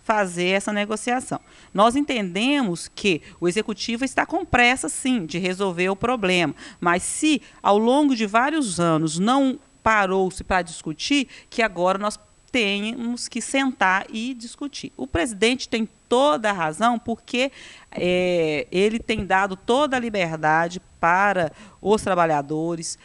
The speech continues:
ele tem sido um parceiro, sim, e ficou uma situação de que, é,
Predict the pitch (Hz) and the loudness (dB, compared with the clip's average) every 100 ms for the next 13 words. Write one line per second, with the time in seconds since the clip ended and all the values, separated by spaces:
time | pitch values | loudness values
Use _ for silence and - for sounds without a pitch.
0 | - 165 170 - 214 240 240 - 208 180 | -12 -6 -6 -2 0 0 -2 -2 -2 0
1 | 180 220 254 196 180 - - 175 170 165 | 0 0 2 0 0 -4 -6 -2 -2 -2
2 | - 254 277 - - - 247 269 302 - | -2 0 0 0 -16 -6 -4 -2 -2 0
3 | 233 226 226 220 202 202 180 170 - 190 | 2 2 0 -4 -4 0 2 0 -4 -2
4 | 180 185 196 175 - 196 202 - - 202 | 0 0 -4 -10 -8 -8 -10 -12 -4 0
5 | 214 233 - - - 165 170 165 160 147 | 0 -2 -10 -20 -10 -2 0 2 2 0